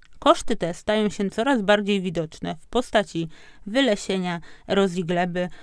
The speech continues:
utraty różnorodności biologicznej lub gromadzeniu się dwutlenku węgla w atmosferze. Międzynarodowa organizacja Global Footprint Network co roku określa tak zwany Dzień Długu Ekologicznego.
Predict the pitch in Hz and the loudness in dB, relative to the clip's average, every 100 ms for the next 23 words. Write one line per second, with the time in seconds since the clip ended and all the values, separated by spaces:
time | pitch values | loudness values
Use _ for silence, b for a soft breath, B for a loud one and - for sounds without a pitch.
0 | B - 185 202 208 - 185 185 180 175 | B -10 -2 4 4 4 0 0 0 -2
1 | 170 208 247 - 196 208 208 196 202 - | 0 0 0 -2 0 2 2 0 -2 -4
2 | 208 208 220 B B - 302 311 220 214 | -2 -2 -2 B B 0 0 4 6 6
3 | 208 185 208 208 196 - 196 190 180 170 | 4 4 4 4 2 0 -2 -2 -4 -4
4 | 180 180 190 170 175 165 170 - - 196 | -4 -4 -4 -2 0 0 -2 -4 -4 -4
5 | - 180 165 170 - - 208 196 202 196 | -2 -2 -2 -8 -10 0 2 4 4 4
6 | 202 254 359 247 214 196 202 196 220 - | 6 8 10 10 8 4 4 4 4 2
7 | 196 196 254 302 247 - - 214 214 - | 0 2 2 2 0 -2 -6 -4 -2 -2
8 | 185 170 185 165 - 180 185 - b b | -4 -4 -6 -6 -4 -4 -4 -8 b b
9 | b b - 240 240 190 - - - 214 | b b -4 2 4 4 0 -4 -2 0
10 | 269 - 220 190 196 196 202 202 175 226 | 2 2 0 0 -2 0 2 2 2 2
11 | 226 196 185 185 - 185 180 175 165 - | 2 0 0 -2 -2 -2 -2 -4 -10 -10
12 | 175 - | -10 -10